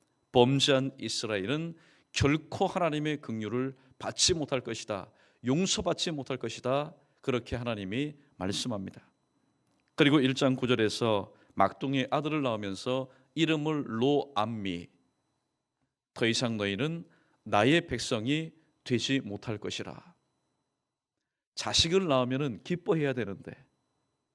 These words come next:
맞이, 또 딸, 막둥이를 안게 되면은 기뻐해야 되는데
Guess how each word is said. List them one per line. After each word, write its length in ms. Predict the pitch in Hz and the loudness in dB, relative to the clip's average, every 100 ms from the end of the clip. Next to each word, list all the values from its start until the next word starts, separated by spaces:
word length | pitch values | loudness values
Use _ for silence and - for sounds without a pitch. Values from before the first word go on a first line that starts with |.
| _ _ - | _ _ 2
맞이, 580 | 110 127 135 170 98 - _ _ _ _ _ _ _ | 8 8 8 2 0 -8 _ _ _ _ _ _ _
또 200 | - 190 | 2 4
딸, 380 | - 208 147 90 - _ - | 12 12 12 2 -14 _ -6
막둥이를 760 | 156 - 233 196 202 175 - - - | -6 -2 0 4 4 4 0 -10 -2
안게 280 | 143 139 | 0 2
되면은 420 | 180 160 156 135 101 | 2 2 -2 -4 -2
기뻐해야 460 | - - 247 160 | -4 0 0 2
되는데 520 | 160 135 107 113 110 | 0 -4 -4 -2 -4